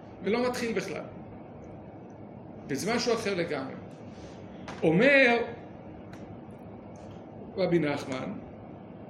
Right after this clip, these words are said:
אחד הניצחונות הגדולים של יצר הרע, זה שאנחנו מתחרבשים בפיתוי.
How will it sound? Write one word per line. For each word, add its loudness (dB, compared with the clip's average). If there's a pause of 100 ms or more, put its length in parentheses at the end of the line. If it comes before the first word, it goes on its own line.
(560)
אחד 4
הניצחונות 4
הגדולים 6
של 2
יצר 6
הרע, 2 (920)
זה -2
שאנחנו 2
מתחרבשים 2 (720)
בפיתוי. 4